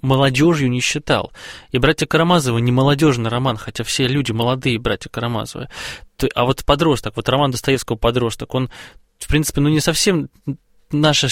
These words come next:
нашего сегодняшнего подростка проблема поднимает, так вот, психологически. Эти категории, в которых мы сегодня мыслим, насколько они вообще вот накладываются на то, что было тогда,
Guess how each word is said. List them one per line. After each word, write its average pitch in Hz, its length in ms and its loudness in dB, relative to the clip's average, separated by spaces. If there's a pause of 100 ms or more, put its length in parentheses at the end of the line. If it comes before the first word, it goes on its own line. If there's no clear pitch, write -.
(120)
нашего 156 320 2
сегодняшнего 156 540 0
подростка 151 520 0
проблема 139 480 0
поднимает, 110 640 -2
так - 200 -10
вот, 107 100 -14
психологически. - 800 -4 (400)
Эти 131 180 -2
категории, 202 360 2
в - 40 -4
которых - 240 -2
мы 143 100 0
сегодня 139 320 0
мыслим, 147 420 -2 (360)
насколько 196 320 0
они 170 140 0
вообще 147 280 2
вот 127 120 -2
накладываются 143 800 0
на 120 260 0 (280)
то, 160 140 2
что - 140 -4
было 139 220 2
тогда, 135 500 0